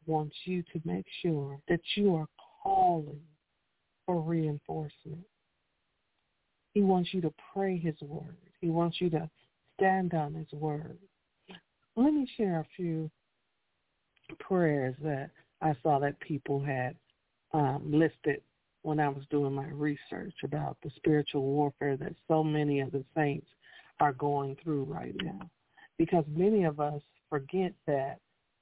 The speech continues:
the spiritual warfare that we're dealing with is not always gonna be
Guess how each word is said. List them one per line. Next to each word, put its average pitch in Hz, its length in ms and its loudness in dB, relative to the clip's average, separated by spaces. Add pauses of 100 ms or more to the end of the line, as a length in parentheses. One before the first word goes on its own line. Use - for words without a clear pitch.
(120)
the 151 100 -4
spiritual 160 520 2
warfare 160 520 0
that 143 220 -6
we're 147 180 2
dealing 156 680 0
with 160 300 -12 (1040)
is 156 140 4
not 156 280 4
always 151 760 2 (100)
gonna 147 240 0
be 143 180 0